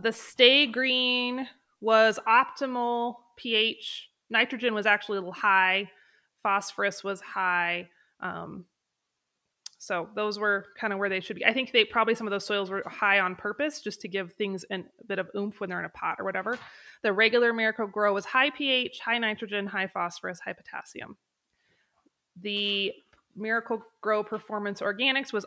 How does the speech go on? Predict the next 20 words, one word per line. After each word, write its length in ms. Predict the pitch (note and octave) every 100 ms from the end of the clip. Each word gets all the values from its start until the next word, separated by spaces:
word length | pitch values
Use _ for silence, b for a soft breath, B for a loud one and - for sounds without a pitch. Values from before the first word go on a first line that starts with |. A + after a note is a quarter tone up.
| -
optimal 440 | D4 E4+ B3+ A3+
P 180 | - A3+
H, 280 | G#3+ - -
high 240 | - B3+
nitrogen, 580 | A#3+ G#3 G3+ F#3+ G3+ F#3+
high 200 | F3 G#3
phosphorus, 540 | G3+ F#3 F3+ - F#3
high 140 | - E3+
potassium. 600 | - D4+ D#4 D#4+ D4 C#4+ B B B
And 220 | A3+ A3
the 60 | G#3+
Happy 340 | B3+ B3+ C4
Frog 340 | A#3+ A#3+ A3 G#3
or 120 | G3+
Fox 320 | A3 G#3 -
Farm 200 | G3+ F#3+
or 60 | F#3
whatever 320 | F#3+ F3+ F#3
it 80 | G#3+
is 300 | - -